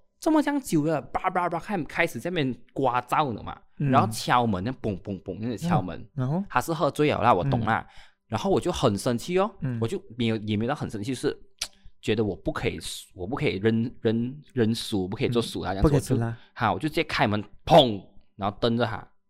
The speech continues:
Speaker 1: 瞪了大概三四秒这样子，我才走出去。他直接怂掉。
Speaker 2: 哦，他没有，他，他就怂掉啊。
Speaker 1: 嗯。
Speaker 2: 我还以为他会掏那把枪出来。
Speaker 1: <laughs> 没有，我觉得有时候哈，
Speaker 2: 嗯。
Speaker 1: 不对的东西我们真的是要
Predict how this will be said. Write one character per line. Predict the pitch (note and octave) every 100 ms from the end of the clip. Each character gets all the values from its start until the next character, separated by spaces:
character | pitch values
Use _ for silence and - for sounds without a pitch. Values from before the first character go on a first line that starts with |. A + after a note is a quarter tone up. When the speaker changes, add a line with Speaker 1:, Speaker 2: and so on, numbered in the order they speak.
| _ _ _ _ _ -
Speaker 1:
瞪 | B2
了 | A2+ F2
大 | G2+
概 | A#2+
三 | - F#2
四 | - A2+
秒 | F#2+
这 | F2+
样 | E2
子， | - - _ _ _
我 | E2+
才 | F2
走 | -
出 | - -
去。 | - _ _ _ _ _
他 | G2+
直 | G2
接 | G#2+
怂 | A2 D#2+ D2+ E2+
掉。 | E2 A2+ _ _ - - -
Speaker 2:
哦， | C#3
他 | C#3
没 | C#3
有， | A#2+
他， | C3 A#2+
他 | C3
就 | B2 C#3+
怂 | C#3 C3
掉 | B2+ B2
啊。 | A#2+ -
Speaker 1:
嗯。 | F2+ - - _ -
Speaker 2:
我 |
还 | B2+
以 | B2+
为 |
他 | B2+
会 | C3+
掏 | - B2+
那 | B2+
把 | C3 B2
枪 | - A#2 A#2
出 |
来。 | C#3 C#3 D#3+ E3+ D3 B3 C#3+ D#3
Speaker 1:
<laughs> | - - - - F4+ - -
没 | E3+
有， | F3+
我 | E3
觉 | F3
得 | F#3+
有 | D#3 G#2+
时 | -
候 | C3 F#3
哈， | D3+ G2+ G#2
Speaker 2:
嗯。 | D3 B2
Speaker 1:
不 | G#3+
对 | G#3+ G3
的 |
东 | C#3+ A#2+
西 | B2+
我 | G#2+
们 | F#2
真 | G2
的 | G2
是 | F#2
要 | A2+